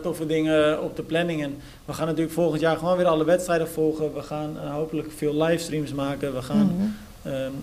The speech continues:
Speaker 1: atleten interviewen zoals we dat altijd gedaan hebben. En, eh,
Speaker 2: Ja, als dit maar niet de
Speaker 1: onderstreep-
Speaker 2: hobby is die je aan de kant zet voor dit, eh, voor de baby.
Speaker 1: Nee, maar dit is ook geen hobby.
Speaker 2: <laughs> Ja, uit de
Speaker 1: Dit is
Speaker 2: hand
Speaker 1: een,
Speaker 2: gelopen
Speaker 1: eh,
Speaker 2: hobby is het.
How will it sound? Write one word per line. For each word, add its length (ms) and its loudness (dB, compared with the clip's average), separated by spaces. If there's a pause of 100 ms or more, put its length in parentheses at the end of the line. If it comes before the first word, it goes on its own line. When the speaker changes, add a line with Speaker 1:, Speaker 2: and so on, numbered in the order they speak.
Speaker 1:
atleten 420 4
interviewen 480 -2
zoals 180 -6
we 60 -8
dat 180 -4
altijd 360 2
gedaan 320 -2
hebben. 420 -4
En, 200 -10 (100)
eh, 60 -10 (640)
Speaker 2:
Ja, 200 10
als 160 10
dit 160 12
maar 140 12
niet 180 10
de 80 6
Speaker 1:
onderstreep- 80 12 (120)
Speaker 2:
hobby 160 6
is 100 2
die 100 0
je 60 6
aan 120 2
de 80 4
kant 260 6
zet 240 0
voor 160 0
dit, 240 0
eh, 180 6
voor 160 0
de 60 0
baby. 400 4 (920)
Speaker 1:
Nee, 160 -6
maar 100 -6
dit 120 6
is 80 -4
ook 100 2
geen 120 -2
hobby. 260 2
Speaker 2:
<laughs> 1080 -4
Ja, 120 10
uit 200 12
de 0 -
Speaker 1:
Dit 80 10
is 60 12
Speaker 2:
hand 100 12
Speaker 1:
een, 60 2
Speaker 2:
gelopen 320 6
Speaker 1:
eh, 60 2
Speaker 2:
hobby 160 -2
is 180 -6
het. 100 -14